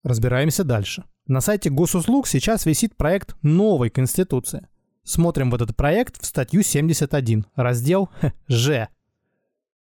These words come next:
В старой редакции от девяносто третьего года он звучит довольно буднично.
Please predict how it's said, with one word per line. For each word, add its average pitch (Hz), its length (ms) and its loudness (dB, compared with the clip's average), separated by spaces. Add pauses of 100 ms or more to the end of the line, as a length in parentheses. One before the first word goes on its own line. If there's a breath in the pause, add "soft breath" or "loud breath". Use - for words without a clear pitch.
В - 60 -8
старой 226 380 2
редакции 131 540 0
от 117 80 0
девяносто 156 380 0
третьего 156 320 0
года 123 380 -2 (340)
он 240 160 2
звучит 143 340 2
довольно 180 360 4
буднично. 143 680 0